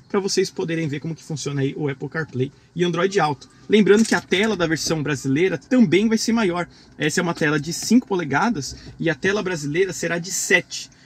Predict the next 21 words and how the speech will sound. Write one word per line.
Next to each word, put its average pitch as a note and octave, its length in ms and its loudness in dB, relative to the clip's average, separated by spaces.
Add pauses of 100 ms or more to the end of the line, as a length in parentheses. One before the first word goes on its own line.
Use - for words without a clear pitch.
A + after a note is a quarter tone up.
(100)
Então D#3 340 0
você E3+ 180 -4
vai D#3 140 -2
ganhar D3+ 240 0
aí C#3 180 2 (260)
uma C#3 200 0
tela C#3 200 -2
com G#3 160 2
mais D#3+ 360 0
funções D#3+ 720 -4
e G3+ 160 -2
também D#3 240 -2
uma E3+ 100 -4
tela C#3 320 -4 (320)
maior. C#3 560 0 (560)
Então, C3 220 -2 (240)
então, A2+ 200 -6 (140)
só B2 160 -8
eu A#2+ 140 -2
permitindo B2 640 -2
aqui. A#3 380 0